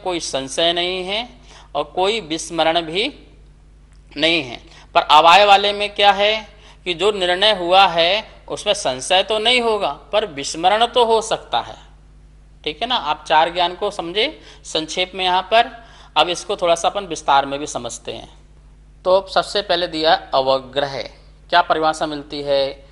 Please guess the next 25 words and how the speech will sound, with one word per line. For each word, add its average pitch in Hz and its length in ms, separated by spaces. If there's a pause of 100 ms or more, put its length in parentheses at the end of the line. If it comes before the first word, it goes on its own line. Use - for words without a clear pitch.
(300)
इंद्रिय 175 480
और 160 400
पदार्थ 135 480
का 160 260
संबंध 151 600
होते 127 500
ही 127 640 (400)
जो 170 140
सामान्य 151 760
ग्रहण 147 300
होता 123 440
है 143 240
उसे 131 340
दर्शन 147 440
कहते 113 440 (100)
हैं। 127 340 (480)
अपन 185 240
सिंपल 175 400
में 190 140
ये 180 80
कह 175 140
सकते 139 400
हैं 160 360 (420)
पदार्थ 147 520
का 180 260